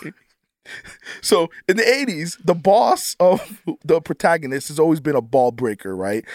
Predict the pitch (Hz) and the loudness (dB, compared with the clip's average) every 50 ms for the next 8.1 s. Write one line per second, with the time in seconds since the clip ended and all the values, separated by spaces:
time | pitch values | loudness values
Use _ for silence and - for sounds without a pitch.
0 | - - - - 147 151 151 160 151 156 - - 143 139 135 143 143 - - 190 | -16 -12 -2 2 2 4 4 4 0 0 0 0 0 0 0 0 -2 -2 0 0
1 | 170 170 170 170 170 170 165 147 139 135 131 123 113 - _ _ _ _ - - | 0 2 2 2 2 2 2 2 2 2 2 0 -2 -4 _ _ _ _ -2 0
2 | 143 156 180 214 - - - - - 180 175 175 180 - - - - - - - | 0 2 2 2 0 0 -4 -4 -4 -2 -2 -2 -2 -2 -4 -8 -18 -18 -18 -6
3 | - 208 202 202 185 185 180 165 165 160 156 - 143 - - 180 160 139 123 107 | 0 2 2 2 2 2 0 0 0 0 0 -4 -6 0 2 2 2 2 0 -4
4 | 98 - - - - - - _ - 180 196 - - - - 277 285 262 233 214 | -8 -10 -12 -16 -20 -20 -8 _ -2 0 0 2 4 4 4 2 0 -2 -4 -6
5 | - - - 208 - 220 208 202 226 214 208 - - - 165 170 175 - - 156 | -4 -4 -4 -2 2 2 4 4 2 0 -2 -4 -2 -2 -2 -2 -2 -2 0 0
6 | 151 151 160 - - 156 151 147 147 _ _ _ - 131 131 143 160 170 180 185 | 0 0 -2 -2 -4 -4 -4 -6 -8 _ _ _ -4 -2 0 2 2 4 4 2
7 | 185 185 185 180 185 185 185 208 - - 139 151 170 180 185 180 170 170 170 165 | 2 0 0 0 -2 -4 -6 -12 -14 -6 -2 2 2 2 2 2 0 -2 -2 -4
8 | 170 170 | -6 -8